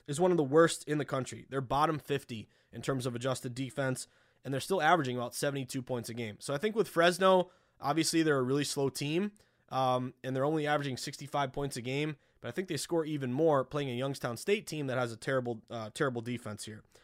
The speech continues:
So give me the over, again, six and one to the over in the Basketball Classic. Uh, regular, just steam to the over. Youngstown State plays bad defense,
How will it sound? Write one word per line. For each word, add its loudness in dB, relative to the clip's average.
So -12
give 2
me 2
the 6
over, 10
again, 0
six -2
and 2
one 6
to 0
the 0
over 6
in 2
the 0
Basketball 2
Classic. 0
Uh, -6
regular, 4
just -2
steam -4
to -2
the 2
over. 2
Youngstown 0
State -6
plays -2
bad 0
defense, -2